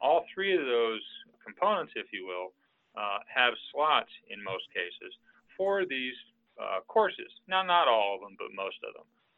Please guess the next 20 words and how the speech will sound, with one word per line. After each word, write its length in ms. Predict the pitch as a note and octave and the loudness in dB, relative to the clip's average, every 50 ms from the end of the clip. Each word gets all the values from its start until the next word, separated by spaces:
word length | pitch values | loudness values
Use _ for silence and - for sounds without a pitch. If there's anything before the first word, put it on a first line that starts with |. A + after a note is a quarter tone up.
| _ _ _ - | _ _ _ 4
So 320 | D3 C#3+ C3+ C3+ C3+ C3 _ _ _ _ _ _ _ - | 6 8 8 8 6 2 _ _ _ _ _ _ _ -4
you 140 | B2+ A#2+ C3 | -2 -2 0
have 180 | C3+ C#3 C3+ C3 | 0 0 2 2
a, 140 | B2 A#2+ B2 | 2 2 2
uh, 420 | A#2 A2+ A2 A2 G#2 G2+ G2+ G2 - _ - A#2 - _ _ - | 2 0 0 0 0 0 -2 -4 -6 _ -18 -20 -20 _ _ -4
you 100 | A#2 A2 | -2 0
have 200 | B2 B2 - - | 0 -2 -4 -6
to 80 | A#2+ | -10
be 160 | A2 B2 A#2+ | -8 -6 -6
in 120 | A2+ A2 A2 | -6 -6 -6
touch 280 | - - B2 A#2 A#2 - - - - _ _ - | -2 0 0 0 0 -4 -10 -10 -12 _ _ -10
with 280 | A2+ A#2 A2+ G#2+ G#2 - _ _ _ - | -6 -2 -2 -2 -2 -4 _ _ _ -10
the 240 | A2 G#2 G2+ G2 - - A#2 | -8 -8 -8 -8 -8 -4 -2
General 300 | A#2 A2+ A#2 A2 G#2+ G#2+ | -2 -2 0 -2 -2 -2
Officer 380 | G#2+ G#2 G#2 - - - G#2+ G2+ | -2 -2 -4 -6 -8 -10 -10 -8
Management 500 | G#2 G#2 G#2 G#2 A2 A2 - - G#2 G2+ | -6 -4 -4 -4 -4 -6 -8 -12 -12 -10
Office 420 | G2 G2 F#2+ F#2+ - - G2+ F#2 - - - _ _ _ _ - | -6 -4 -6 -6 -6 -8 -12 -12 -12 -16 -20 _ _ _ _ -4
of 300 | A2+ G#2+ G#2+ G#2 G#2 F#2+ - _ - | 0 0 0 0 -2 -4 -10 _ -8
the 280 | G2 G2 G2 F#2 - - - A2+ | -4 -2 -2 -4 -4 -6 -2 0
active 260 | A2+ B2 - - | 0 0 0 -4